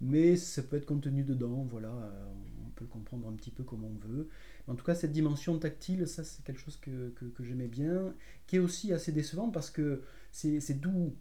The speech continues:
visuellement, et puis si on touche, bon, ben, ça, c'est, c'est de l'herbe en matériaux synthétiques, c'est assez rêche, enfin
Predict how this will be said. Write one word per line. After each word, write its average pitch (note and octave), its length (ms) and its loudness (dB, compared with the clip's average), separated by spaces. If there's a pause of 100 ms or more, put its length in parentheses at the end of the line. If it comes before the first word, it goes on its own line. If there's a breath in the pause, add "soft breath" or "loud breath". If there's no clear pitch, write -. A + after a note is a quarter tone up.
visuellement, C#3+ 720 2
et D#3 100 0
puis D3+ 160 -6
si - 120 -2
on C#3+ 100 4
touche, G3+ 400 -2
bon, C#3 140 0
ben, C3 180 2
ça, B2+ 160 -4 (440)
c'est, C3 280 -6
c'est B2 220 -8
de A#2 80 -6
l'herbe B2 340 -4 (300)
en A2+ 80 -8
matériaux A#2 360 -6
synthétiques, B2 480 -4
c'est - 100 -10
assez A2 200 -8
rêche, C3+ 280 -4
enfin A2+ 180 -8